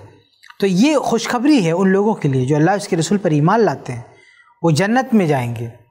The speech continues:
अल्लाह ताला ऐसे बागात उनके लिए देगा जिसके नीचे से नहरें बह रही होंगी और वहाँ खाने पीने की पूरी फरावानी होगी। और अल्लाह ताला फरमाता है, "व उतू बिही मुतशाबिहा", और भी वो जैसी बहुत सारी चीज़ें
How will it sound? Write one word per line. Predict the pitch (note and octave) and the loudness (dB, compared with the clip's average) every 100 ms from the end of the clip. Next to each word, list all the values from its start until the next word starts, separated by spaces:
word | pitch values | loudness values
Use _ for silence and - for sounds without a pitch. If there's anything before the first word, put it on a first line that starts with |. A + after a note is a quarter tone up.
| _ - | _ -6
अल्लाह | D#3+ F3+ | -2 0
ताला | F#3+ G#3 G3+ | 0 0 0
ऐसे | G3 G3 F3 | 0 -2 0
बागात | F3+ E3 G#3 B3 - | -2 0 0 0 -2
उनके | F#3+ D#3+ F#3 | -4 0 0
लिए | E3+ | 2
देगा | D#3 D3+ | 2 0
जिसके | D3 D#3+ D#3+ F#3 | 0 -2 0 0
नीचे | F3+ F3 | 0 0
से | F#3+ F#3 | 0 0
नहरें | E3+ E3 A#3 A#3 | 0 0 0 2
बह | F#3 | 0
रही | D3+ D3 | 2 0
होंगी | C3 C3 C3 - - - - | 0 -4 -8 -12 -20 -8 -2
और | F3+ | 0
वहाँ | F3 F#3 G#3 F3 | 2 0 -2 -4
खाने | - F#3+ G3 | -4 -2 -2
पीने | F#3+ A3 A3+ | 0 2 2
की | G#3 A3+ A3 - - | 2 0 -2 -14 -2
पूरी | A#3 C#4 D4 - - _ - | 2 4 2 -4 -20 _ -4
फरावानी | F3+ G3 G3+ A#3 B3+ | 0 2 2 2 0
होगी। | F3+ D3 C3 B2 - - _ _ - | 0 0 -2 -4 -14 -20 _ _ -2
और | F3 | 0
अल्लाह | F#3 G#3 | 2 0
ताला | G#3 G3+ | 0 -2
फरमाता | F#3+ G3 G3+ | 0 -2 0
है, | G#3 G3+ | 0 0
"व | F#3+ | 0
उतू | F3+ E3+ G3 | 0 0 0
बिही | F3 D#3 E3 | 2 2 2
मुतशाबिहा", | D3+ - D3+ C#3 D#3+ | 0 -2 -4 0 2
और | A3+ C#4+ | 2 2
भी | C4+ C#4 | 2 2
वो | C4+ - G#3 | 0 -6 -2
जैसी | F#3+ G3+ G3+ | 0 0 0
बहुत | F#3 F#3+ G3 | 0 0 0
सारी | F3 E3 | -2 -2
चीज़ें | E3 D3+ F#3+ | -2 0 0